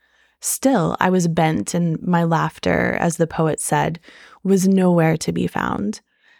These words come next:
Then said my friend Daniel, brave, even among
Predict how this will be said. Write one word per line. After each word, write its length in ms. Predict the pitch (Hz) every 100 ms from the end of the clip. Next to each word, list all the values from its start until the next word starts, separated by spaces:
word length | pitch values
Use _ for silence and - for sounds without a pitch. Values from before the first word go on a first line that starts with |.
| _ -
Then 480 | 196 269 214 180 -
said 260 | - 185 170
my 160 | 160
friend 560 | 151 - 151 151 156 180 - 170
Daniel, 680 | 160 156 156 60 60 170 _ _ _ -
brave, 560 | 160 156 147 156 - -
even 340 | 180 180 165
among 500 | 160 160 160 160